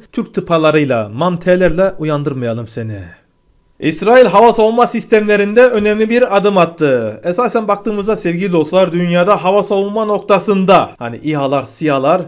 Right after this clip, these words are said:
ve lazer sistemleri noktasında Türkiye İsrail ile yarışıyor. Çünkü İsrail bu konuda dünyada çok önde gidiyor. İsrail,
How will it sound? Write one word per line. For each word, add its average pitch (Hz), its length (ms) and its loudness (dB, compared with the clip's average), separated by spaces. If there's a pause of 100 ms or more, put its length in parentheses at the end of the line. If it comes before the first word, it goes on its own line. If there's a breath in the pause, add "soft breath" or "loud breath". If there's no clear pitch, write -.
ve 135 180 -4
lazer 170 280 -2
sistemleri 151 680 -4
noktasında 170 880 -4
Türkiye 196 580 -2
İsrail 180 460 0
ile 131 80 -2
yarışıyor. 127 480 -2
Çünkü 185 200 -10
İsrail 170 640 -4
bu 214 100 -8
konuda 143 340 -4
dünyada 175 580 -2 (100)
çok - 340 -8
önde 151 520 -4 (100)
gidiyor. 110 360 -8 (320 soft breath)
İsrail, 185 560 0